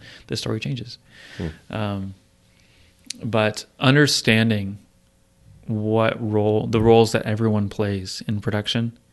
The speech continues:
Speaker 1: and the fact that they are different, and just understanding, like, just the human nature in general. Um, I think psychology is very, is a very interesting topic, but also important for at least somebody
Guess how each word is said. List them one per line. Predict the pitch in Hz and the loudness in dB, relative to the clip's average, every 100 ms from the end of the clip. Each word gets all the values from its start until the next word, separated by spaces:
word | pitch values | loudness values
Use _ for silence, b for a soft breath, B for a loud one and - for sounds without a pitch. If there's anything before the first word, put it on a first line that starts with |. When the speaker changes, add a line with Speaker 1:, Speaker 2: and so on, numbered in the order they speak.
| b b b b b b b b _ | b b b b b b b b _
Speaker 1:
and | 277 107 104 101 | -4 -2 0 0
the | 104 | 0
fact | 104 - | -2 0
that | |
they | 107 104 | 2 2
are | 104 | 4
different, | 104 101 104 - - - _ _ _ b b b _ | 2 0 -4 -6 -16 -20 _ _ _ b b b _
and | - 107 | -6 -4
just | 110 | -2
understanding, | - 120 - 110 107 104 104 | 0 0 0 2 2 2 0
like, | 101 | -4
just | - 104 | -6 -6
the | 117 | -4
human | - 104 101 | -2 0 2
nature | 98 - | 0 0
in | 104 | -2
general. | 101 101 101 107 117 - b b b b b b b _ _ _ _ - | 0 0 -2 -4 -6 -12 b b b b b b b _ _ _ _ -8
Um, | 113 107 - - 120 - _ _ - | -6 -4 -6 -8 -10 -14 _ _ -2
I | |
think | 117 107 | 0 2
psychology | 104 95 101 104 98 | 0 0 0 0 -2
is | 98 | -6
very, | 95 98 98 98 98 - - | -6 -6 -4 -6 -8 -14 -10
is | 101 | -6
a | 98 | -4
very | 98 98 95 | -4 -4 -6
interesting | - 113 120 113 110 101 | -2 -2 0 -2 -2 -2
topic, | 101 101 110 | -4 -4 -6
but | - | -6
also | - 101 - 101 - | -6 -6 -8 -8 -6
important | 101 - - - - - b b b | -6 -6 -8 -8 -10 -20 b b b
for | - 101 101 | -6 -4 -2
at | 110 | 0
least | 120 113 - - | 0 0 -4 -4
somebody | - 123 113 107 107 104 | 0 4 4 4 2 0